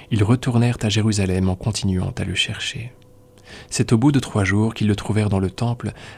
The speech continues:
assis au milieu des docteurs de la loi, il les écoutait et leur posait des questions. Et tous ceux qui l'entendaient s'extasiaient sur son intelligence et sur ses réponses.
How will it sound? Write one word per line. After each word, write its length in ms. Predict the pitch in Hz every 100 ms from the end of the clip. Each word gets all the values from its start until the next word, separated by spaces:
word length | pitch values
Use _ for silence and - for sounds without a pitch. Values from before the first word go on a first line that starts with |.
| -
assis 380 | 113 104 147 127
au 20 |
milieu 240 | 113 113 113
des 140 | 104
docteurs 400 | 104 107 - 107
de 80 | 98
la 120 | 95
loi, 300 | 95 101 113 - - -
il 120 | 104
les 220 | 101 98
écoutait 480 | 120 - - 95 90
et 80 | 98
leur 160 | 95 -
posait 260 | 104 95
des 120 | 90 87
questions. 480 | 98 - - 101 120 - - - - - -
Et 80 | 104
tous 180 | - 151
ceux 200 | - 165
qui 160 | 117
l'entendaient 580 | 101 123 120 101 87 101 - -
s'extasiaient 720 | - - 165 - 123 98 95 95
sur 220 | - -
son 180 | 104 101
intelligence 720 | 110 101 98 92 92 90 -
et 60 |
sur 180 | - -
ses 160 | - 98
réponses. 680 | 98 - 90 107 - -